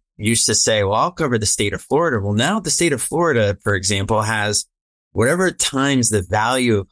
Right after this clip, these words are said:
homes and property it used to have, just 'cause there's a lot more people there with a lot more expensive homes and commercial real estate. It wasn't that long ago we had Sandy up here, you know, on the Jersey Shore, for those of us who live in the Mid-Atlantic. And you combine that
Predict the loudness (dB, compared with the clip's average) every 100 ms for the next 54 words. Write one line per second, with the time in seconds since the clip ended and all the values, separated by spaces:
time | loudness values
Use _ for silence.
0 | -2 0 2 0 -2 -6 -4 -2 0 0
1 | 0 -2 -2 -2 0 2 2 0 0 0
2 | 0 -2 -2 -2 0 0 0 -2 -2 -2
3 | -2 0 -2 0 0 0 0 -2 0 0
4 | 0 -2 0 2 2 0 0 0 0 0
5 | 0 0 0 -2 -2 0 2 2 0 2
6 | 0 0 -2 -4 -10 -14 _ _ _ _
7 | _ _ -2 0 0 0 0 0 0 0
8 | 0 0 0 0 0 0 2 2 2 0
9 | 0 0 2 0 -2 -2 0 0 0 0
10 | 0 0 -2 0 0 0 0 0 0 0
11 | 0 0 0 0 0 -2 0 0 -2 -2
12 | -2 -2 -2 -8 _ _ _ _ 0 0
13 | 2 0 2 2 2 2 2 2 2 -2
14 | -4